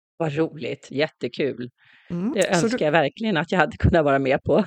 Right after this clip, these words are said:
Speaker 1: <laughs>
Speaker 2: Ja, eller hur?
Speaker 1: Ja,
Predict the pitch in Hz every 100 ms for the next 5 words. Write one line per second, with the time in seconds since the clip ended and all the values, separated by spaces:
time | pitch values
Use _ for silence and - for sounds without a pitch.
0 | - 190 - 208 196 - - - 196 -
1 | - 185 233 220 226 202 220 - - 233
2 | - - - - 226 - _ _ _ _
3 | - - 214 135 139